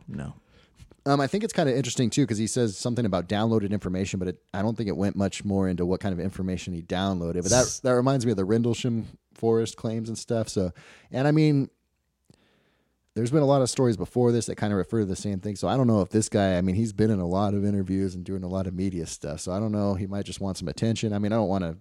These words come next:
Speaker 2: talk badly about him. He seems like a, a really cool guy, honestly. But, uh,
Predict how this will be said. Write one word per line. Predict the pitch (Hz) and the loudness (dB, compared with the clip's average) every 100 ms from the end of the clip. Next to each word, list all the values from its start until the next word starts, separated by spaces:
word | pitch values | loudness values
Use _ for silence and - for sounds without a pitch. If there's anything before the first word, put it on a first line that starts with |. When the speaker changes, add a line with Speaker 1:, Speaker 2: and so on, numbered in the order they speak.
| _ _ - | _ _ -10
Speaker 2:
talk | 95 92 | -10 -6
badly | 92 98 85 | -4 -2 -4
about | 80 80 76 | -4 -4 -4
him. | |
He | 87 | -4
seems | 82 98 | -6 -8
like | 90 | -8
a, | 71 76 _ | -8 -10 _
a | 85 80 | -8 -6
really | 87 80 | -6 -4
cool | 85 | -6
guy, | 82 82 85 | -4 -4 -4
honestly. | 69 76 80 - 76 | -4 -8 -10 -10 -10
But, | 87 - 69 | -8 -8 -6
uh, | 62 | -8